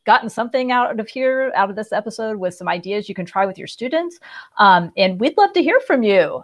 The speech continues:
Um, h-, tell us how you've incorporated some ideas from this episode or previous episodes into your teaching, how they've worked, um, you know, troubles you've had, successes.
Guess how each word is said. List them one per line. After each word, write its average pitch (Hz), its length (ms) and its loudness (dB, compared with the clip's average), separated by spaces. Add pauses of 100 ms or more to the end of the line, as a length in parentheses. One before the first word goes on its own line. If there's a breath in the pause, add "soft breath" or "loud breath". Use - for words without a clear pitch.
Um, 180 440 4
h-, - 220 -12
tell 262 200 4
us 320 120 0
how 311 120 2
you've 294 240 -2
incorporated 240 640 0
some 196 120 -6
ideas 185 340 0
from 170 140 -10
this 220 200 -4
episode 247 500 0
or 175 100 -4
previous 220 420 -8
episodes 208 720 -2 (220 soft breath)
into 220 200 2
your 185 140 2
teaching, 240 540 -2
how 202 200 4
they've 180 240 0
worked, 233 440 0 (320 soft breath)
um, 165 600 4
you 190 120 0
know, 160 280 0
troubles 233 440 2
you've 226 140 -8
had, 220 440 4
successes. 220 760 -4